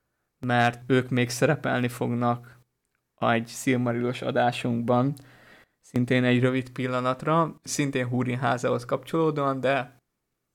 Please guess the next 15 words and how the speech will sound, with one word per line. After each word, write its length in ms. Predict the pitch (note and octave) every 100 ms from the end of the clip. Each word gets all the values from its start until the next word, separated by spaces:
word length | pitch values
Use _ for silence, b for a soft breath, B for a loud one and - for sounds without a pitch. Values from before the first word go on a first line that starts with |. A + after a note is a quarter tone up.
| _ _
erről 300 | - A#2 A#2+
majd 340 | B2+ A#2+ A#2+ - -
nyilván 380 | B2+ A2+ C3 A2
akkor. 520 | A2 - D#3 F#3+ G3 _ _ _ _ _ _ _ _ _ _
Szóval 360 | - D3+ C#3+ C#3
ők 360 | C#3 C#3+ - - _ _ _ _
Angrod 600 | C3+ C#3+ C3+ C3 B2 B2 - -
népének 580 | C#3 B2 B2 B2 A#2+ A#2+
a 100 | A#2
tagjai, 680 | B2 A#2+ B2 B2 C#3 D3+ B B _ -
akik, 540 | B2 B2 C3 B2 B2
ö, 140 | B2 B2
később 600 | B2 C3 B2 C3+ B2 B2 B B _
Kirdánhoz 680 | C3+ C3 C3 B2+ C3 C3+ -
kerültek 800 | C#3+ C#3+ D3 D3 F3 E3 -